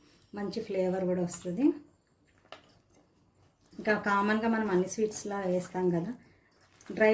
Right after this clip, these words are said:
ఫ్రూట్స్ కూడా కట్ చేసి పెట్టుకున్నానండి చిన్న చిన్న ముక్కలుగా, దింపే ముందు వేస్తాను. ఇది ఇంకా దగ్గరకు అవ్వాలి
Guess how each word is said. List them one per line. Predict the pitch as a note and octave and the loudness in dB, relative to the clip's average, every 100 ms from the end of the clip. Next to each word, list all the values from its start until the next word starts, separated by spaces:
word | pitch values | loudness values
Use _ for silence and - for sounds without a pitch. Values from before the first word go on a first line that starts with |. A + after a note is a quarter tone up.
| A3 | 4
ఫ్రూట్స్ | A#3+ A#3 - | 2 2 0
కూడా | G#3 A3+ | -2 0
కట్ | F#3 - | 0 0
చేసి | G#3+ - | -4 -4
పెట్టుకున్నానండి | F#3 - F#3 F3+ F3+ F3+ F3+ | -8 -4 2 6 6 4 0
చిన్న | F3+ F3 | 0 2
చిన్న | F3+ F3 | 4 6
ముక్కలుగా, | F3 - F3+ E3+ E3+ F3 G#3 D#4 - - - - - - _ - F3+ F#3 F3+ | 4 2 0 2 0 -2 2 2 2 -8 -20 -20 -20 -20 _ -8 -6 -6 0
దింపే | G#3+ A3 G#3+ | 2 4 4
ముందు | G3+ G3+ F#3 | 2 0 2
వేస్తాను. | F3+ - F#3 F#3+ B3+ | 0 0 2 2 2
ఇది | G3+ | 0
ఇంకా | F3+ G#3 F#3 | -2 -2 -2
దగ్గరకు | E3+ F#3 F#3 F3 | 0 0 0 0
అవ్వాలి | E3+ E3+ | 2 4